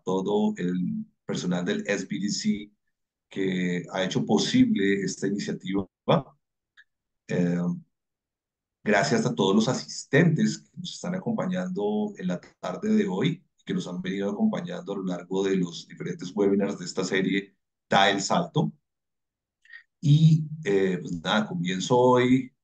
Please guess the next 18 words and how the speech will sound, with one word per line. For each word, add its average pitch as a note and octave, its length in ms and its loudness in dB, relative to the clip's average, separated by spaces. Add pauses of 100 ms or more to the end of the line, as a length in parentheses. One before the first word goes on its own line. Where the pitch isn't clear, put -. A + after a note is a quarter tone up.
(160)
con A2 200 4
el G2+ 160 4
título A#2+ 340 4
de C3+ 60 6
nuestra G#2+ 320 -2
charla, A2+ 360 -2
que F#2+ 220 -4
es F#2+ 260 -6
El A2 160 6
éxito - 640 2
es F#2 180 -2
cuestión G2 460 -4
de G2 160 -2
tiempo. - 680 -2 (380)
Hoy A#2+ 220 6
vamos A#2+ 500 4
a G#2 220 0
hablar G#2+ 580 0